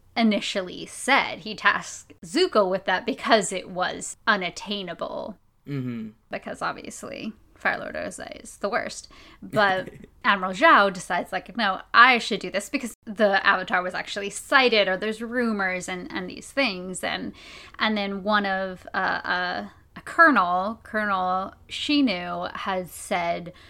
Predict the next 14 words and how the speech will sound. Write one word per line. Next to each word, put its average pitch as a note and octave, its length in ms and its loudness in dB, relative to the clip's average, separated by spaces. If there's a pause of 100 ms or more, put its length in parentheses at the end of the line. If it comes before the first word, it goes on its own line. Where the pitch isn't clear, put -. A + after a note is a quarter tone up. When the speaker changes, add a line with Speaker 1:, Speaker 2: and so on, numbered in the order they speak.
(220)
Speaker 1:
to F#3 560 -2
Admiral F#3 440 0
Zhao, F3+ 460 0
or A3+ 160 2
before G#3 360 0
he A3 80 -2
was F3+ 160 -8
even F3 180 -10
an E3+ 80 -6
admiral, F3 380 -6
before - 420 -8
he F#3+ 200 -12
was - 180 -14
promoted, G3+ 640 -2